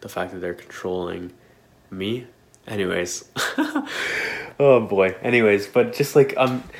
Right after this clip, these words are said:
let me just look at my lies and see what I have written out.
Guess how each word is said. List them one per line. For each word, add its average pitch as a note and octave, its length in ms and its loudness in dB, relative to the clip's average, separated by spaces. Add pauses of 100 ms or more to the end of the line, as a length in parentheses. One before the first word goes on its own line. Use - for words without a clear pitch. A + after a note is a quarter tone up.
(240)
let D3 100 -2
me E3 60 6
just C#3+ 120 2
look G#2+ 280 2
at G2+ 40 0
my F#2+ 380 0 (340)
lies F#2+ 520 2
and G2 100 -4
see G2+ 320 -4 (800)
what A2 120 -6
I G2 180 0
have G2+ 500 -4
written F#2 280 -6
out. F2+ 200 -6